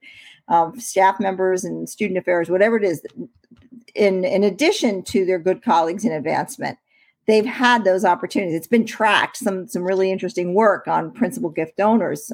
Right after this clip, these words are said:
um, making the largest gifts. They've been around for a long time in most cases, and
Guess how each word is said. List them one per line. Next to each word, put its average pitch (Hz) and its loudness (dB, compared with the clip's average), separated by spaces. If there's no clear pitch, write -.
um, 160 -6
making 170 -2
the 165 -4
largest 160 -4
gifts. - -2
They've 254 2
been 285 2
around 254 4
for 220 0
a 196 2
long 214 2
time 208 -2
in 170 -6
most 165 -4
cases, 175 -4
and 208 2